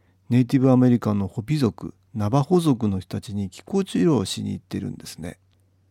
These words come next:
父はチェルノブイリの被爆者ばかりではなく、核の被害者を救済するために随分力を入れてきた人なんです。そして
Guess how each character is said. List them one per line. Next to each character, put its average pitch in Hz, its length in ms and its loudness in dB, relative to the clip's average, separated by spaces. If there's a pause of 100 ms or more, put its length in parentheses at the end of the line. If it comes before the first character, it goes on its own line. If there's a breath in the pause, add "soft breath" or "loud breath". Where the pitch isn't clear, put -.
(120)
父 - 300 -4
は 101 220 2 (120)
チ - 120 -2
ェ - 20 2
ル 143 80 4
ノ 180 100 6
ブ 202 160 4
イ 202 40 4
リ 185 40 2
の 143 80 6
被 98 120 0
爆 120 200 2
者 - 80 -2
ば 98 140 2
か 98 100 -2
り 95 80 -2
で 90 100 -8
は 76 120 -8
な 85 160 -8
く、 - 260 -8 (400)
核 165 260 -2
の 123 120 6
被 110 200 -4
害 123 180 4
者 98 220 -6
を 98 240 -6 (100)
救 104 240 -6
済 101 240 -4
す - 100 -12
る 104 120 -6
た 101 160 -4
め 104 120 -4
に 117 220 0 (160)
随 208 300 0
分 156 200 2
力 107 360 0
を 95 60 0
入 95 80 -2
れ 95 60 -2
て 92 140 -10
き - 80 -16
た 98 100 -10
人 - 220 -12
な - 80 -12
ん - 80 -16
で - 100 -18
す。 - 220 -20 (300)
そ 135 120 0
し - 120 -6
て 147 200 4